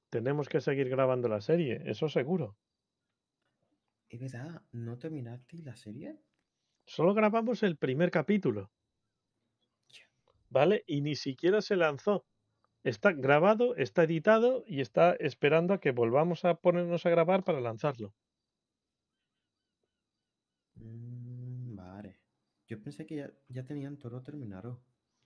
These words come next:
Speaker 1: ¿Qué va? Sí, sí, eso. Eh, la idea es grabar un capítulo a la semana. Es que va a ser una cosa bastante gorda si sale todo bien.
Speaker 2: Hmm.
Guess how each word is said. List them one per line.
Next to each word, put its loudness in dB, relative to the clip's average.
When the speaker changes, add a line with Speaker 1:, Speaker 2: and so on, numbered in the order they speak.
Speaker 1:
¿Qué 4
va? 4
Sí, -2
sí, 2
eso. 2
Eh, 2
la 4
idea 2
es 0
grabar 0
un 2
capítulo 2
a 4
la 2
semana. -2
Es -4
que -2
va 4
a 2
ser 2
una 2
cosa 2
bastante 4
gorda 2
si -2
sale 0
todo 0
bien. -4
Speaker 2:
Hmm. -12